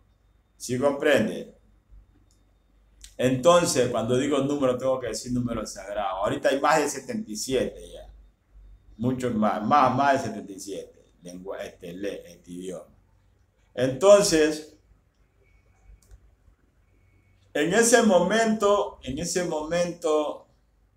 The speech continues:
existían tres idiomas, hechos por un solo programador, por un solo programador. Pero todos estaban de acuerdo,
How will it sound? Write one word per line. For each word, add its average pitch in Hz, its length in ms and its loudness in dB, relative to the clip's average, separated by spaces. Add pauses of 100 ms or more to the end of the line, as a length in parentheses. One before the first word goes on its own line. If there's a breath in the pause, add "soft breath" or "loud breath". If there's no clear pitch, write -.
(1040)
existían 123 640 2
tres 147 280 0
idiomas, 123 720 -2 (1300)
hechos 180 480 4
por 131 260 4
un 175 200 2
solo 170 580 4
programador, 113 1120 0
por 95 160 -12
un 110 120 -8
solo 107 380 -4
programador. 85 720 -16 (1500)
Pero 156 440 6
todos 220 360 8
estaban 180 580 4
de 151 80 2
acuerdo, 131 960 2